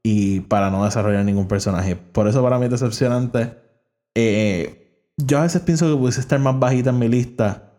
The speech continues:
pero yo creo que el tercer acto es tan emocionante. Y toda la secuencia de Jera, de hecho, A mí me gusta bastante. El personaje de Krennic me parece bien curioso.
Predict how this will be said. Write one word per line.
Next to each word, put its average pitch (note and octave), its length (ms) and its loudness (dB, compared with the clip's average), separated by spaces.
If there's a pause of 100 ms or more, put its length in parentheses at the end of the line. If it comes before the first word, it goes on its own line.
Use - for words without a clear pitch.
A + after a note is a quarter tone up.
(340)
pero A#2 160 2
yo A#2 120 2
creo B2 140 2
que C3+ 60 2
el C3+ 120 -4
tercer A#2 400 0
acto A#2 280 -2
es A#2 80 -8 (400)
tan C#3 160 0
emocionante. A#2 920 -2 (360)
Y B2 160 -4
toda B2 240 0
la C3+ 80 0
secuencia C3+ 460 -2
de B2 120 2
Jera, G#2+ 460 0
de G#2 320 -2
hecho, G2+ 380 -6 (500)
A G#2+ 120 -2
mí G2+ 120 0
me G#2+ 80 2
gusta G#2+ 280 0
bastante. G#2+ 720 -2
El G#2+ 100 -6
personaje G#2 500 -2
de A2+ 200 0
Krennic A2 600 -4
me A2+ 200 -2
parece G2+ 360 -2
bien G#2 200 0
curioso. G2+ 840 -4